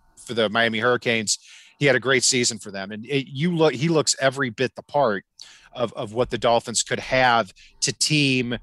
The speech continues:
with Shaq Lawson and Emmanuel Ogbah, but tho-, those concussion issues scare me.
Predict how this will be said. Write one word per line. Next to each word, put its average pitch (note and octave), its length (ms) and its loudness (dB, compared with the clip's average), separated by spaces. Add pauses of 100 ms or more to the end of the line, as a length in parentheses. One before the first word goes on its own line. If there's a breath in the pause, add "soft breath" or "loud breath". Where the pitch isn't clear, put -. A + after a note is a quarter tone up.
(400 soft breath)
with C3 200 2
Shaq C3+ 360 2
Lawson A#2 400 2
and G2+ 100 -8
Emmanuel G2+ 380 -6
Ogbah, G2+ 440 -2
but A2 160 -10
tho-, B2 140 -4
those A#2 280 -8
concussion G#2+ 500 -8
issues G2 340 -8
scare G2 240 -6
me. F2+ 220 -18